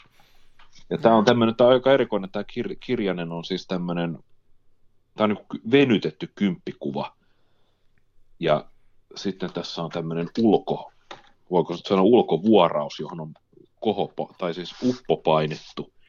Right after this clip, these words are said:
kir-, kirjan teksti. Tää on taas aika paksua kartonkia. Ja sit tässä on liitteenä niin tämmönen kartta, niinku Helsingin, siis ihan tämmönen puheenluettelon karttasivu,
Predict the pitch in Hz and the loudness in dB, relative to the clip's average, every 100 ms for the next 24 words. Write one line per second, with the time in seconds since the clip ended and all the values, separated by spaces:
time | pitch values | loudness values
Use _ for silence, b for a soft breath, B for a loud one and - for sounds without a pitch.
0 | b b b b b _ _ _ _ 104 | b b b b b _ _ _ _ 2
1 | 92 - 113 101 82 - 98 - - 78 | 2 0 2 4 2 2 2 2 -6 -6
2 | 80 76 80 - 82 - 87 82 - 71 | -6 -4 -6 -6 -8 -4 -4 -4 -6 -10
3 | - 90 76 76 64 - - 67 62 60 | 0 0 0 -4 -14 -16 -14 -12 -12 -14
4 | - - - - _ _ _ _ - 101 | -18 -14 -14 -14 _ _ _ _ -8 -6
5 | - 95 - 90 92 117 - - 80 76 | -4 -6 -2 0 4 2 2 -2 -2 -4
6 | 76 85 82 82 82 117 104 - - - | -4 -4 -4 -6 0 2 2 -2 -6 -6
7 | - _ _ _ _ _ _ - 92 90 | -6 _ _ _ _ _ _ -4 0 0
8 | 127 131 113 _ _ _ _ _ _ _ | 0 -6 -6 _ _ _ _ _ _ _
9 | _ _ _ _ - 104 110 87 104 104 | _ _ _ _ -12 -2 0 0 -2 -2
10 | 95 - _ _ _ _ - 110 92 80 | -4 -4 _ _ _ _ 2 4 4 2
11 | 82 - 82 85 101 95 - - - 117 | 0 -2 -4 0 2 2 0 -8 -4 -2
12 | - - | -2 -4